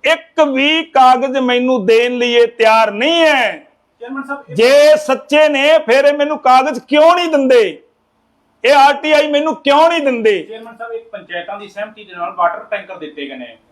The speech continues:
Speaker 2: ਉਹ ਕਹਿ ਰਹੇ ਨੇ, ਸਰਪੰਚ ਵੀ ਕਹਿੰਦੇ ਨੇ।
Speaker 1: ਕੁਛ ਦਿੱਤਾ ਯਾਰ, ਮੈਂ ਇਹ ਤੇ ਗੱਲ ਹੀ ਨਹੀਂ ਕਰਨੀ ਚਾਹੁੰਦਾ। ਇਹਨਾਂ ਨੇ ਵਾਟਰ ਟੈਂਕਰ ਦੇਤੇ, ਇਹਨਾਂ ਨੇ ਹੋਰ ਡੀਜ਼ਲ ਟੈਂਕਰ ਦੇਤੇ, ਕੁਛ ਦੇਤਾ,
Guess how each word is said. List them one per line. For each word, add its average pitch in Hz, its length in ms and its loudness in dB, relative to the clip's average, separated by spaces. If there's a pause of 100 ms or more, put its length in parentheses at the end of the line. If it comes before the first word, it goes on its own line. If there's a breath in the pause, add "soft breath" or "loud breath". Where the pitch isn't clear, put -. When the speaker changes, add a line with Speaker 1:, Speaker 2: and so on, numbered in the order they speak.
(100)
Speaker 2:
ਉਹ 156 60 -20
ਕਹਿ 139 220 -10
ਰਹੇ 135 100 -12
ਨੇ, 123 140 -16 (420)
ਸਰਪੰਚ 143 320 -12
ਵੀ 175 120 -12
ਕਹਿੰਦੇ 143 280 -14
ਨੇ। 110 180 -20 (1400)
Speaker 1:
ਕੁਛ 233 220 -2
ਦਿੱਤਾ 180 340 -4
ਯਾਰ, 147 320 -4
ਮੈਂ 220 220 -2
ਇਹ 254 140 2
ਤੇ 262 120 0
ਗੱਲ 240 260 0
ਹੀ 294 60 -4
ਨਹੀਂ 302 100 -6
ਕਰਨੀ 254 260 -2
ਚਾਹੁੰਦਾ। 220 580 -2
ਇਹਨਾਂ 262 260 0
ਨੇ 247 60 -2
ਵਾਟਰ 214 380 2
ਟੈਂਕਰ 214 400 -2
ਦੇਤੇ, 202 400 0 (120)
ਇਹਨਾਂ 233 460 0
ਨੇ 226 120 -4 (1120)
ਹੋਰ 415 380 4
ਡੀਜ਼ਲ 262 380 0
ਟੈਂਕਰ 214 380 -2
ਦੇਤੇ, 208 320 0
ਕੁਛ 311 320 -2
ਦੇਤਾ, 202 600 -2